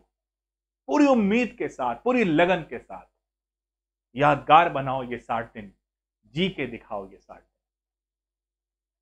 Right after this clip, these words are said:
पढ़ के देखो अपने सपने के लिए, लड़ के देखो अपने सपने के लिए।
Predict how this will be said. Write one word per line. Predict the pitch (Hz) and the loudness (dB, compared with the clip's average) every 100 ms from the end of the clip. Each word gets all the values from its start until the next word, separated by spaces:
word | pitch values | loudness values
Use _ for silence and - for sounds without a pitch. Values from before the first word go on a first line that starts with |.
| _ _ _ _ _ _ _ _ _ _ _ _ _ _ - | _ _ _ _ _ _ _ _ _ _ _ _ _ _ -2
पढ़ | 254 269 | 0 2
के | 277 | 4
देखो | 247 247 240 226 | 8 8 8 0
अपने | 226 214 | 0 -6
सपने | 208 - 226 226 208 | -8 -6 -4 -4 -6
के | 190 185 | -2 0
लिए, | 185 | 0
लड़ | 120 - 220 | 2 4 4
के | 214 196 | 4 2
देखो | 180 175 170 | 2 -2 -6
अपने | 160 160 | -6 -12
सपने | 151 165 156 139 123 | -8 -8 -8 -12 -12
के | 107 | -12
लिए। | 101 98 | -16 -20